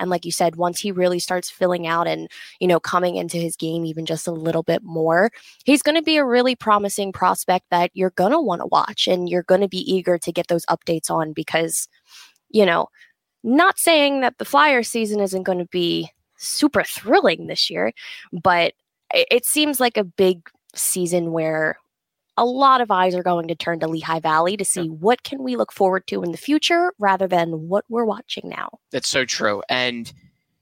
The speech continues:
Speaker 2: he was only nineteen years old last year in the W H L, and a point per game player at, in sixty games is nothing to scoff at. I think that's pretty impressive. Um, and we,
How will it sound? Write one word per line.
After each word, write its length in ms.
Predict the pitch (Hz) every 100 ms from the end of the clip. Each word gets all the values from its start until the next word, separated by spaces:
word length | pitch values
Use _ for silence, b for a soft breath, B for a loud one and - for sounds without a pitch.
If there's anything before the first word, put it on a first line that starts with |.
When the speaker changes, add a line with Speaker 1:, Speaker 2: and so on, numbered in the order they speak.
| _ _ _ _
Speaker 2:
he 200 | - 170
was 160 | 180
only 200 | 165 165
nineteen 340 | 151 151 - 165
years 180 | 147 131
old 200 | 139 131
last 360 | 113 - -
year 300 | 117 110 110
in 100 | 107
the 60 | 117
W 320 | 117 120 117
H 180 | 113 -
L, 220 | 123 151
and 200 | 143 120 _ _ -
a 80 | 123
point 240 | - 196
per 100 | 220
game 240 | 180 180
player 500 | 139 - 151 175 170 -
at, 140 | 127 -
in 140 | - 123
sixty 320 | - 165 156
games 260 | 143 156 131
is 60 |
nothing 260 | 123 131 135
to 60 |
scoff 360 | 117 - 117 -
at. 140 | 104
I 80 | 101
think 220 | 107 127
that's 160 | 117 -
pretty 240 | - 123
impressive. 680 | 117 107 123 110 117 107 - - b b b b b _
Um, 520 | - 113 110 110 110 101 _ _ -
and 180 | 139 151
we, 180 | 143